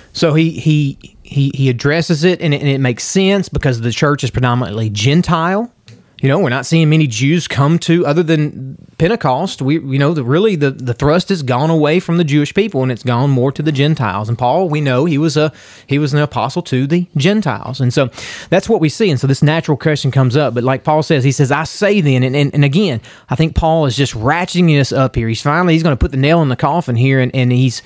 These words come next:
he's been working up to this for the last two chapters. And, and, and it's not something he knew he's addressing, because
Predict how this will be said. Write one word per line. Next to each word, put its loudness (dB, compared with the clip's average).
he's 0
been 2
working 2
up 0
to 0
this 2
for -10
the 0
last 0
two 0
chapters. -4
And, 2
and, 0
and 4
it's -4
not 0
something 0
he 4
knew 4
he's 2
addressing, 0
because 0